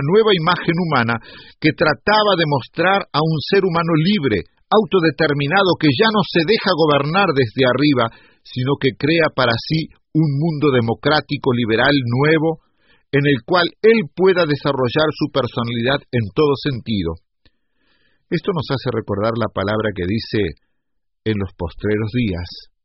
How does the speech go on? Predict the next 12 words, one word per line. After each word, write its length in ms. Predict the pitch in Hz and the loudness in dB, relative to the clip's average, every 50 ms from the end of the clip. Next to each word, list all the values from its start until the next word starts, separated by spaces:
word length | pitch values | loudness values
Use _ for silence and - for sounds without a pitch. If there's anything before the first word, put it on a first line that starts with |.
| _ _ | _ _
vendrán 560 | - 95 104 95 82 71 82 87 87 82 - | -6 -6 -4 -4 -4 -6 -6 -6 -6 -8 -6
tiempos 400 | - 98 90 85 - 95 90 - | -6 -6 -6 -6 -6 -10 -10 -8
peligrosos, 800 | - 120 113 110 92 92 80 71 - - 85 80 - - - _ _ _ _ _ _ _ _ _ _ _ _ _ _ _ _ _ _ _ | -6 -4 -4 -4 -4 -4 -6 -8 -10 -12 -12 -12 -12 -14 -20 _ _ _ _ _ _ _ _ _ _ _ _ _ _ _ _ _ _ _
y 80 | 143 151 | 0 0
habrá 240 | 147 147 151 156 | 2 2 2 2
hombres 480 | 143 135 143 147 143 143 156 160 151 - - - - _ _ _ _ _ _ _ | 2 2 0 0 -2 -2 -4 -4 -4 -6 -12 -18 -20 _ _ _ _ _ _ _
amadores 540 | 120 120 110 101 92 92 98 98 101 90 98 | -4 -4 -2 -2 -4 -4 -4 -4 -4 -4 -6
de 80 | 98 | -8
sí 160 | - - 107 95 | -6 -6 -8 -6
mismos". 400 | 82 73 - - 64 60 - - - - - _ _ _ _ _ _ _ _ _ _ _ _ _ _ _ _ _ _ _ _ - | -6 -8 -10 -12 -16 -18 -18 -18 -20 -20 -20 _ _ _ _ _ _ _ _ _ _ _ _ _ _ _ _ _ _ _ _ 0
Tiempos 640 | 170 196 214 214 208 196 180 - - 190 165 - | 2 4 4 4 2 -2 -6 -4 -4 -6 -6 -6
peligrosos. 960 | - - 170 156 151 143 127 107 90 80 - - - 80 - - - - - | -2 0 2 2 2 2 0 -2 -2 -4 -6 -10 -14 -14 -14 -16 -18 -20 -20